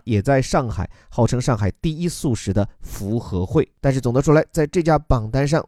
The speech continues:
五十家餐厅主要分布在三个地方：日本、泰国和中国香港。所以比起这份榜单本身，我更感兴趣的是这五十大餐厅究竟怎么选出来的，依据的是怎样的标准。我就上他们的官网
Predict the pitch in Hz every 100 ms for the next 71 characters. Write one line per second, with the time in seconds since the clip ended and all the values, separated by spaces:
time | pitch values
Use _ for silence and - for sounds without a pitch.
0 | _ 135 135 - 180 185 180 185 196 147
1 | - 113 123 120 - 143 135 120 107 -
2 | 160 147 156 117 110 - _ 151 139 127
3 | - _ - 165 131 107 120 - - 107
4 | - - 139 117 95 110 110 87 - _
5 | _ - 143 143 - 156 143 143 143 117
6 | 101 110 123 117 92 147 - - 131 -
7 | 302 262 160 98 - 127 120 110 95 -
8 | - 165 - 143 110 151 147 139 151 170
9 | - 180 156 156 - - 135 110 - -
10 | 92 - 98 87 107 - - 220 180 208
11 | 151 - - - - - 160 107 92 170
12 | 220 120 - 113 113 - - _ 110 120
13 | 139 127 135 123 170 165 127